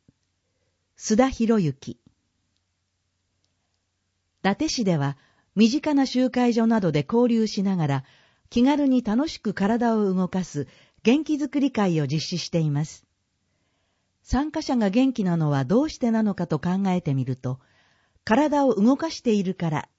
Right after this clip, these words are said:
だけではないことに気づきます。参加者同士の交流が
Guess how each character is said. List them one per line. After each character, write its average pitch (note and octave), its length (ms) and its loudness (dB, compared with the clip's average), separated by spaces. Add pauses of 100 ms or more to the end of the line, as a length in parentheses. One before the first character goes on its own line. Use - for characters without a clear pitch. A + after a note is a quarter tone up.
(120)
だ F3+ 140 -2
け B3 140 0
で A3 120 2
は F3 120 0
な G3 120 0
い G3 80 -2
こ D3+ 100 -4
と C#3+ 120 -4
に C3 120 -2
気 D3+ 120 -6
づ C3+ 140 -4
き C3+ 120 -10
ま C3 160 -4
す。 - 200 -18 (1040)
参 C#4+ 260 -2
加 D#4+ 120 -4
者 D4+ 160 -4
同 C#4+ 200 0
士 A3 120 -6
の E3+ 200 -2
交 A#3 180 2
流 G#3 220 2
が F#3 200 -4